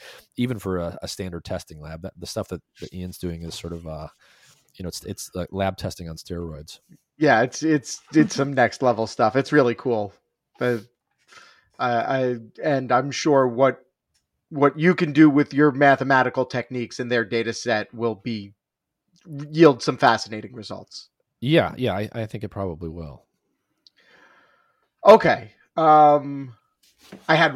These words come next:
Speaker 2: one last question about the study, and then I wanna ask you about some of the other stuff, uh, in, in your wheelhouse.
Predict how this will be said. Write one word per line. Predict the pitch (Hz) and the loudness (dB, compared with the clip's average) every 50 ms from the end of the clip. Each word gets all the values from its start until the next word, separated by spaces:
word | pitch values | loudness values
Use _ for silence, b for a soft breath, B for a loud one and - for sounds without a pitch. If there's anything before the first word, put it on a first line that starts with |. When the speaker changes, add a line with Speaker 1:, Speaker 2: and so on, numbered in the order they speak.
| 139 143 156 | -6 -4 0
Speaker 2:
one | 180 202 226 247 247 | 4 4 4 4 4
last | 247 226 202 196 196 - | 2 4 4 2 2 0
question | - 208 185 170 - 180 | 2 2 2 2 2 -4
about | 165 147 156 151 - | 0 2 2 2 2
the | 160 | -2
study, | 139 - - - 147 143 139 143 139 139 | -8 -4 2 4 4 4 4 2 -2 -2
and | 131 139 | -2 -2
then | 139 135 | 0 2
I | 135 139 | 2 2
wanna | 139 135 135 135 131 131 135 131 131 131 127 131 135 151 | 4 4 2 2 2 0 0 0 0 0 0 0 0 0
ask | 156 143 131 - - | 0 0 0 0 -2
you | 147 | -4
about | 143 131 - 139 131 127 | -2 2 2 2 2 2
some | - - 151 147 | 0 -2 -2 -2
of | 147 127 | -2 -2
the | 139 139 | 2 4
other | 139 135 139 131 123 | 4 4 4 0 -6
stuff, | - - - - 131 117 107 104 - - _ _ | -6 -6 0 2 2 2 2 -2 -6 -18 _ _
uh, | 131 123 120 117 113 113 113 110 110 113 123 | -2 0 0 0 0 0 -2 -2 -2 -4 -6
in, | 127 123 120 120 117 117 - | -8 -8 -10 -12 -18 -16 -12
in | 147 143 131 131 | -10 -10 -8 -6
your | 123 123 120 | -6 -6 -4
wheelhouse. | 117 117 120 120 117 107 101 101 101 104 107 - - - | -4 -4 -2 -2 -2 -2 -2 -4 -4 -4 -6 -12 -18 -20